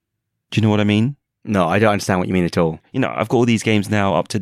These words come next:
Speaker 1: today with review scores on them. I couldn't imagine a future where every game I buy in the future doesn't have a rev-, a review score tied to it.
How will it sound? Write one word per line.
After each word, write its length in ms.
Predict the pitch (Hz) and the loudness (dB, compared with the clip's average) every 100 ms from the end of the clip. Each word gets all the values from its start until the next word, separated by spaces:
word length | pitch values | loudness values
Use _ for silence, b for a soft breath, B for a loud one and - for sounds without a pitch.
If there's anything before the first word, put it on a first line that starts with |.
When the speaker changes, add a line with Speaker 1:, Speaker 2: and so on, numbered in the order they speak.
| - | -6
Speaker 1:
today 440 | 101 98 60 78 110 | -4 -2 -2 -4 0
with 180 | 117 104 | 0 2
review 280 | 98 104 104 | 2 2 2
scores 280 | 82 76 90 | 0 -2 0
on 200 | 82 80 | -2 -2
them. 260 | 62 - - b b b | -2 -6 -10 b b b
I 120 | 120 | -6
couldn't 300 | - 143 110 _ _ _ _ _ | 0 0 0 _ _ _ _ _
imagine 380 | - 110 107 104 | -4 -2 -2 -4
a 40 | |
future 280 | 98 110 - | -2 -2 0
where 320 | 104 101 101 - _ _ _ _ _ _ _ - | 0 0 -2 -8 _ _ _ _ _ _ _ -4
every 200 | 117 117 | -2 0
game 240 | 113 110 | 2 0
I 60 | 104 | 0
buy 100 | 107 | 0
in 80 | |
the 40 | 104 | 0
future 260 | 107 101 | -2 -2
doesn't 240 | 101 101 101 | -2 -4 -4
have 120 | 101 | -2
a 40 | 101 | 0
rev-, 160 | 95 87 _ | -2 -8 _
a 80 | 107 | -2
review 240 | 104 104 | 2 0
score 200 | - 101 | 2 -2
tied 260 | - 104 98 | 0 -2 -2
to 140 | - | -4
it. 140 | - | -6